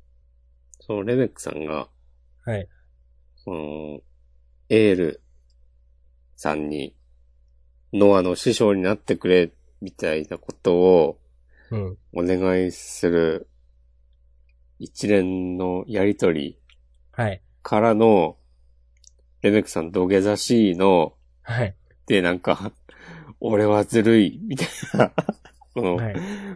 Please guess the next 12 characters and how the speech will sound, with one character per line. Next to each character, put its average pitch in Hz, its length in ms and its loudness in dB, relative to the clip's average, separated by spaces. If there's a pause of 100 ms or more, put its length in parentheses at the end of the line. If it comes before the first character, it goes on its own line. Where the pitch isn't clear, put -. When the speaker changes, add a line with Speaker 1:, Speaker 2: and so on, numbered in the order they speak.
Speaker 1:
心 107 360 4
の 107 380 6
声 104 400 8 (500)
Speaker 2:
は 135 200 -2
い。 101 180 -6
Speaker 1:
の 87 260 -2 (100)
ピ 135 140 8
ン 135 140 6
と 135 120 8
こ 143 140 6
な 107 140 6
さ。 - 220 -2